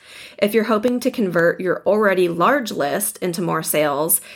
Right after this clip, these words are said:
then the email open and click rates could be what you measure. Now, that could be relevant if maybe you owned a retail shop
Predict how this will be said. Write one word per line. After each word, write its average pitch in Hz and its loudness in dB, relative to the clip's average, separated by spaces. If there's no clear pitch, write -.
then 190 2
the 180 0
email 269 2
open 208 0
and 170 -4
click - -6
rates 151 -2
could 160 -6
be 165 0
what - -2
you 160 -4
measure. - -8
Now, 175 2
that 196 2
could 240 -4
be 240 0
relevant 185 0
if 175 0
maybe 175 -2
you 170 0
owned 160 -2
a 143 -4
retail 175 -2
shop 233 2